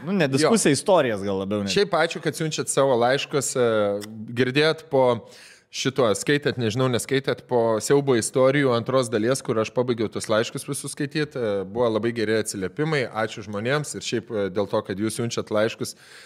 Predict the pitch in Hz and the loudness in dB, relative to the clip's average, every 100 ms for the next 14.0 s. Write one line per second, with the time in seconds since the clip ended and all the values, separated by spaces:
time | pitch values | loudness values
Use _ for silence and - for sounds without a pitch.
0 | - - 104 117 120 113 104 - 90 98 | -12 -4 0 2 2 0 -6 -12 -18 -18
1 | 87 107 117 135 147 143 151 139 143 147 | -8 -4 -2 0 0 -2 -8 -4 -2 0
2 | 165 151 - 143 147 147 147 160 170 180 | 0 -2 0 2 4 4 4 2 4 2
3 | 180 175 - - - 120 123 139 139 139 | 2 0 -4 -8 0 2 4 4 2 -2
4 | - 131 135 135 120 131 131 131 131 127 | -4 0 2 0 0 -2 0 0 -2 0
5 | 127 131 135 139 139 131 127 123 120 135 | 2 4 4 2 2 0 2 2 2 0
6 | 131 110 110 104 117 - 110 117 113 - | 0 -2 -2 -2 -2 -2 -2 -2 -2 -2
7 | 120 120 107 123 113 - 113 - 127 101 | -4 -2 -2 0 0 -2 -6 0 0 0
8 | - 98 117 120 - 139 131 - - _ | -4 -4 0 0 0 -4 -4 -12 -20 _
9 | 127 120 120 120 120 117 123 147 - 160 | 0 2 2 0 2 4 4 2 2 2
10 | 156 135 147 123 143 151 - 156 160 160 | 2 0 -2 0 0 0 0 4 2 2
11 | 151 151 - - 131 139 151 147 165 156 | -2 -2 -4 -6 -2 0 2 4 4 4
12 | 170 139 143 143 180 151 147 147 170 165 | 4 4 4 4 2 4 4 4 4 2
13 | - 185 165 131 120 147 143 139 151 147 | 4 4 4 0 -2 2 4 2 2 4